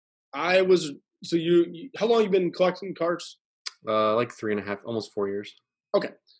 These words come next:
Speaker 1: So I've been through the, the initial P S A burst, stuff like that, where mass-produced cards were so much. So when nine eleven happened, I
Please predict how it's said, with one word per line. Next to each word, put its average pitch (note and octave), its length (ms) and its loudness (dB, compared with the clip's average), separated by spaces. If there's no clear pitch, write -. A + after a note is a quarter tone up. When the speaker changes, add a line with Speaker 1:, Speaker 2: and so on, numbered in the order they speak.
Speaker 1:
So F3 680 4
I've F3+ 220 0
been F#3+ 260 2
through E3+ 440 6
the, C3+ 480 2
the D3 120 0
initial C#3+ 800 2
P E3 140 0
S - 180 -4
A B2 400 -4
burst, C3+ 400 -8
stuff - 340 -8
like A#2 200 -10
that, A2+ 180 -8
where A#2+ 380 -6
mass-produced E3+ 540 2
cards D#3 320 0
were B2+ 420 -6
so F#3 200 0
much. C#3+ 240 -4
So F3 100 -2
when D#3 220 0
nine F3+ 200 0
eleven D#3 540 -2
happened, A#2 540 -12
I C3 120 -4